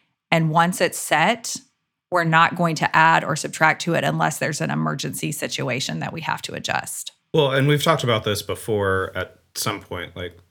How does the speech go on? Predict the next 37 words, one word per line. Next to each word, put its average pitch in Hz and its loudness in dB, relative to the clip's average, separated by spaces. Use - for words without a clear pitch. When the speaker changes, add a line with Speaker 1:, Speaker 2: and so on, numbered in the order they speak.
Speaker 2:
the 123 2
more 120 2
that 143 4
you 120 0
can 120 -2
plan, 104 2
especially 147 2
as 107 2
a 101 0
communication 95 -6
leader, 90 -8
the 92 -8
more 104 0
that 101 2
you 101 -4
can 101 -8
plan 95 0
and 95 -8
prepare, 92 0
the 120 0
more 110 0
room 110 -2
and 98 -6
capacity 123 2
you 98 -2
have 117 4
for 101 -6
when 92 -2
those 90 -4
last 87 -2
minute 95 -6
things 90 -8
do 101 -10
pop - -10
up 82 -12
or 82 -10
those 85 -10